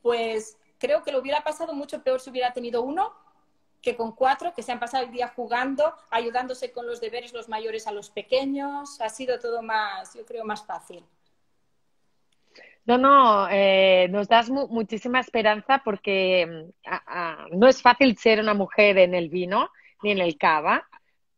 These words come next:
Speaker 2: pero cada vez hay más, eh, mujeres como tú,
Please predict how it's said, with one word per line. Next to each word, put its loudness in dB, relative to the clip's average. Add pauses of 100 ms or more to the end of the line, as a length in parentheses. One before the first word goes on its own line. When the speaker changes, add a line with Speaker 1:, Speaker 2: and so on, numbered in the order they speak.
Speaker 2:
pero -2
cada 2
vez 0
hay 2
más, -4
eh, -8
mujeres -2
como -2
tú, 0